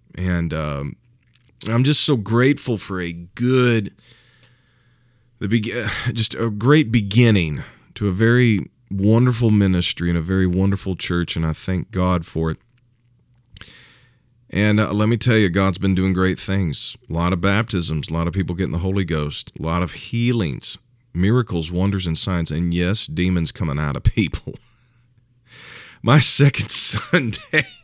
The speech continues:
there was this girl up there praying at the altar. I say a girl, a lady, very nice lady.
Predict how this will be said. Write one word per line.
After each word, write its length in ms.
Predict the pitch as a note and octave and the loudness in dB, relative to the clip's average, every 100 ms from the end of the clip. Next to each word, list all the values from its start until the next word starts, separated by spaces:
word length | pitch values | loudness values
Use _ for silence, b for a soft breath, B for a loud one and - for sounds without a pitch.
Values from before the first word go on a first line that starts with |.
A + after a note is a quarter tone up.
| C3+ - _ _ _ _ _ B B B B B B - | -10 -12 _ _ _ _ _ B B B B B B -6
there 160 | A2+ C3 | 0 2
was 140 | A#2+ A2 | 2 2
this 180 | G2 | 0
girl 400 | F2+ G#2 A2+ A2+ | 0 2 4 4
up 140 | G#2+ - | 2 0
there 160 | G2+ | -2
praying 380 | E2 G2+ G#2 G#2 | 0 0 2 2
at 120 | G2 | 0
the 140 | G2 F#2 | 0 0
altar. 520 | F#2 F#2 A2 G2 G2 - | 0 -4 -4 -4 -6 -6
I 60 | G#2 | 0
say 180 | - F#2+ | 2 2
a 40 | |
girl, 340 | E2 F2+ F2+ F2+ | 0 -2 -4 -4
a 80 | F#2 | -4
lady, 360 | F#2 E2+ F2 | -2 0 -2
very 260 | E2+ G2 G2 | -2 -2 0
nice 300 | F#2 F2 - | 0 0 -2
lady. 380 | E2+ E2+ E2 | -2 -4 -4